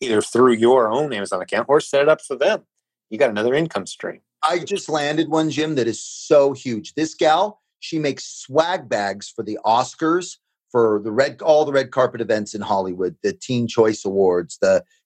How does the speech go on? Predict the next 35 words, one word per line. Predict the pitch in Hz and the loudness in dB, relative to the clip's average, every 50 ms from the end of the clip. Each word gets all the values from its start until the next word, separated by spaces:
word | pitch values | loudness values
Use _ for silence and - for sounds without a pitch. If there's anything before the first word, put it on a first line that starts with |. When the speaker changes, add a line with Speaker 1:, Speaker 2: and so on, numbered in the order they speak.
| _ - | _ -2
Speaker 2:
everything, | 160 147 131 110 113 110 95 - - 85 65 60 - _ _ _ - | 0 0 0 0 -2 -8 -8 -8 -12 -12 -12 -14 -18 _ _ _ -10
right? | 92 95 101 110 131 135 - _ _ _ _ _ _ _ - - | -6 -2 -2 -2 -2 -4 -6 _ _ _ _ _ _ _ -10 -6
And | 131 117 110 107 104 101 - _ _ | -6 -4 -2 -2 -4 -4 -8 _ _
her | - - 151 156 156 | -4 2 2 2 2
products, | 156 - 147 139 139 147 156 170 - - - - - _ _ _ _ _ | 2 2 2 2 2 2 0 -2 -4 -8 -16 -18 -20 _ _ _ _ _
like, | - 117 123 120 | -2 -2 -2 -2
she | - - - - 180 185 | -6 -14 -8 -6 -2 0
was | 185 170 147 | 0 0 2
one | 156 165 156 | 2 0 0
of | 135 | 0
the | 123 | -4
creators. | 104 - 151 139 - | -2 -2 -2 0 0
Have | 135 139 | -2 -2
you | 202 | -2
ever | 233 202 | -4 -6
seen | - - 202 190 | -6 -4 -2 0
that | 147 110 - 95 | 0 -2 -2 -2
box | - 107 117 131 131 - - - | 0 0 2 0 -2 -6 -12 -16
that | 120 113 | -12 -10
you | 120 120 - - | -8 -10 -4 0
open | 139 147 156 156 170 165 | 0 0 2 0 -2 -2
it | 180 202 - _ _ _ | -2 -4 -4 _ _ _
slowly | - - - - 131 139 151 160 165 190 175 - | -18 -18 -10 -2 -2 2 2 2 0 0 -4 -4
and | 127 120 113 - _ _ _ _ | -8 -8 -8 -10 _ _ _ _
the | - 123 | -8 -2
butterflies | 110 190 180 170 160 131 139 139 117 104 - | -2 0 0 0 -2 -2 0 -2 -2 -2 -6
pop | _ - 120 107 - 104 | _ -2 -2 -2 0 -2
out? | 92 82 - _ _ | -8 -8 -8 _ _
Have | 95 | _
you | 120 | -20
seen | 120 160 160 | -20 -14 -10
that, | 160 160 151 160 | -6 -6 -2 0
Larry? | 165 165 170 170 - 160 143 - 160 - 180 175 | 2 2 2 0 -2 -4 -2 -2 -2 -2 -2 -6
Speaker 1:
<laughs> | - - | -14 -18
Sure. | - - 123 113 98 - | -8 -2 0 0 0 0